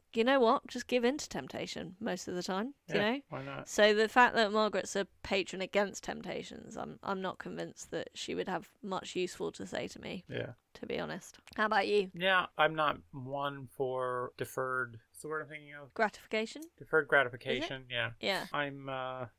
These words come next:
Speaker 2: easily tempted.
Speaker 1: Yeah, what we need is a patron,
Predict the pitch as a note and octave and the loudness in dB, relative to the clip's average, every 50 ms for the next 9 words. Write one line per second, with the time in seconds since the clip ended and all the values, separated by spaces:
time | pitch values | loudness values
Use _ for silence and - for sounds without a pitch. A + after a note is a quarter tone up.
0 | _ - D3 C3+ A#2+ B2+ C3 C3 B2+ - C#3 C3 B2 - - B2+ B2 A#2 - - | _ -12 -10 -10 -8 -6 -6 -6 -6 -6 -6 -6 -6 -4 -4 -6 -4 -6 -10 -12
1 | _ B3 A3 F3+ F3 F#3 A3 B3 - A#3 B3 C4+ C4+ A#3 G#3+ G3 F#3+ - F#3+ - | _ -2 0 2 4 6 6 6 6 6 4 6 6 6 4 4 2 0 0 0
2 | - G3+ - G3+ G3 - A3+ G#3+ G#3 - - - G#3+ G#3 G3+ G3+ G3+ G3+ G3+ | 0 2 2 0 2 6 6 6 6 6 2 2 2 2 0 -4 -6 -6 -8